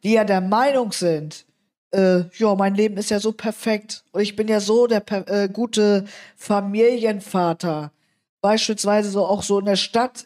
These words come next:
äh, so herumstolzieren und, äh, meinen zu sagen, was, was für ein toller Vater sie sind und, äh, wie toll sie sich um alles kümmern. Aber die Wahrheit eigentlich a-, eine andere ist.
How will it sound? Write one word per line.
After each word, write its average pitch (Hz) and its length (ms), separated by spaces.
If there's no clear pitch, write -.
äh, 196 160
so 185 300
herumstolzieren 185 1200
und, 202 400
äh, 196 380
meinen 214 560
zu 202 160
sagen, 208 500
was, 180 240
was 202 160
für 202 120
ein 185 260
toller 202 320
Vater 202 460
sie 190 120
sind 175 340
und, 160 240
äh, 170 320
wie 175 160
toll 202 300
sie 220 120
sich 196 160
um 180 100
alles 190 320
kümmern. 180 540
Aber 196 220
die 190 180
Wahrheit 190 260
eigentlich 185 360
a-, 156 280
eine 180 240
andere 175 380
ist. - 280